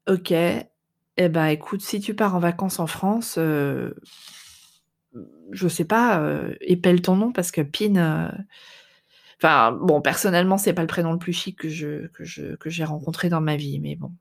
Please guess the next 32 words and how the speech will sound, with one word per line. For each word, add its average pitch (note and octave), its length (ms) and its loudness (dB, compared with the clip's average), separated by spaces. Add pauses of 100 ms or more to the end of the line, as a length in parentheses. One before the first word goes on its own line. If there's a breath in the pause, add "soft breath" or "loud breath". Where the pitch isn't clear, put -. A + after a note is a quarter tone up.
après, E3+ 400 -6
euh, D#3 100 -8 (160)
pourquoi - 180 -4
pas, B3+ 140 0
hein. A3 180 -4 (960 loud breath)
Autre A#3+ 320 4
mœurs, F#3 400 4
autre F3 220 -4
culture. E3 580 -6 (840)
Il E3+ 80 2
y - 20 2
a D#3+ 40 0
un E3+ 80 4
autre G#3+ 120 2
prénom F#3+ 340 2
ici F#3 300 -2
qui E3 220 -4
est D3 140 -2
très F#3+ 220 0
à F3 80 0
la E3 80 0
mode, E3 400 2 (580 loud breath)
qui - 140 -4
s'écrit G3+ 400 -2
comme F3+ 180 2
notre E3+ 360 0
beau F#3 260 6
à F3+ 80 8
nous, F#3 220 0
B F#3 340 6
E F#3 160 2
A E3 160 0